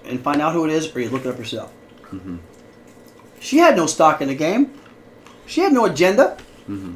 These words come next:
Speaker 1: She was just some overweight black woman housekeeper who was sitting on her porch, on her porch today when, when, when, when Officer Tippit got shot.
Speaker 2: Mm-hmm.
Speaker 1: Now,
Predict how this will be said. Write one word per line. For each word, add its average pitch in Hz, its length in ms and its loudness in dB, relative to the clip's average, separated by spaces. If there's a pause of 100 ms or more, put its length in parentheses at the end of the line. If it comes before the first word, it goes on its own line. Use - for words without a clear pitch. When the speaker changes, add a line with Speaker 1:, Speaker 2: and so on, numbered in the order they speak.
(260)
Speaker 1:
She - 200 -6
was 359 80 2
just 277 80 0
some 311 200 2
overweight 240 520 4
black 254 300 2
woman 220 240 -2
housekeeper 196 580 -2 (1080)
who 262 100 2
was 247 220 2
sitting 277 320 2
on 214 100 0
her 208 100 2
porch, - 460 0
on 196 120 6
her 202 140 0
porch 339 300 -2
today 190 300 -2
when, 185 260 0
when, 175 300 -2
when, 170 260 -4
when 170 180 -2
Officer 220 320 2
Tippit 262 280 -2
got 220 120 -2
shot. 190 400 -2 (180)
Speaker 2:
Mm-hmm. 98 260 -12 (680)
Speaker 1:
Now, 240 420 6